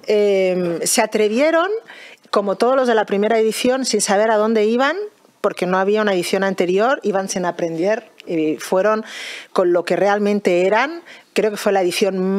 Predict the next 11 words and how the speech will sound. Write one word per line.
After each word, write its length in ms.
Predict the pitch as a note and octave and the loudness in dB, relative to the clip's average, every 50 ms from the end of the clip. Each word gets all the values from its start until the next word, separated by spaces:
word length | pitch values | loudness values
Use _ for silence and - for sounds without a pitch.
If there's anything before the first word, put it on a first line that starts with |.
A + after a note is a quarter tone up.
| G3+ G3+ | 0 2
más 360 | A3 A3+ A#3 A#3 A#3 - - | 2 2 2 0 0 0 -2
auténtica, 680 | G3 G3+ - F#3+ F#3+ G3 F#3+ - G#3+ - - B3 D4 | -2 0 0 -2 -2 0 -2 -4 -2 0 -2 -2 0
entonces 240 | D#4 A3 F3+ E3 E3 | -2 -2 -2 -2 -2
señalaría 480 | - - F3+ F3 E3 E3+ E3+ E3+ F3 F3+ | -2 -2 -2 0 0 0 0 0 0 0
a 20 | F3+ | 0
todas 180 | F#3 F3+ F3 | 0 0 0
las 140 | F3 D#3+ - | -2 -2 -2
parejas, 580 | - E3+ D#3 D#3+ D#3 - A3+ C4 D4+ - - - - - - - - - - - - | -2 -2 -2 -2 -2 -2 -2 -2 -2 -4 -8 -10 -12 -12 -12 -10 -10 -12 -12 -8 -2
pero 460 | - G#3+ G#3 G3 G3 F#3+ F#3+ F3+ F3+ | 0 2 2 4 2 4 2 2 0
sobre 260 | F3+ - A3 G3 G3+ G3 | 0 0 0 0 0 2
todo 400 | - A3 A#3 B3 C4+ B3 - | 2 2 2 2 0 -2 -4